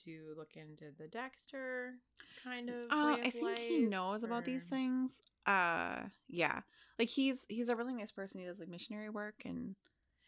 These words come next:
Speaker 2: and
Speaker 1: He's
Speaker 2: Haiti
Speaker 1: a
Speaker 2: and
Speaker 1: really
Speaker 2: stuff, like,
Speaker 1: nice per-
Speaker 2: he's been, like, he,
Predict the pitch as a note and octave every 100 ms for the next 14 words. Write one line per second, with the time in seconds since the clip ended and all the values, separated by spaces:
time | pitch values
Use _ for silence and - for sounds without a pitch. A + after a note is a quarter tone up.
0 | _ - F#3+ A#3+ A#3 A#3+ C#4 C#4 G#3 D4+
1 | G#3+ A3+ F3+ F#3 - - F#3+ _ _ -
2 | D4 A#3+ C4 C#4+ C#4 F3+ A3+ A3+